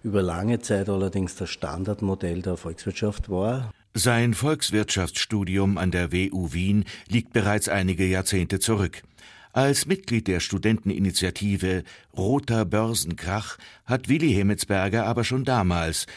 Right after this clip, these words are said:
Speaker 2: die Dominanz neoklassisch orientierter Wirtschaftslehren in Frage gestellt. Heute ist er Gründer und Vorstand der Investmentberatungsfirma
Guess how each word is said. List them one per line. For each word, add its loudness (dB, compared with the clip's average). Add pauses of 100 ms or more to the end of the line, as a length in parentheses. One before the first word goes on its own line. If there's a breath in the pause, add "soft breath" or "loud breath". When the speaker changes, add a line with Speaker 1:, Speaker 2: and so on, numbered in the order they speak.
(140)
Speaker 2:
die -2
Dominanz 0
neoklassisch 0
orientierter -2
Wirtschaftslehren -2
in 0
Frage -4
gestellt. -4 (840 loud breath)
Heute 4
ist 0
er 0
Gründer 0
und -2
Vorstand -2
der 2
Investmentberatungsfirma -2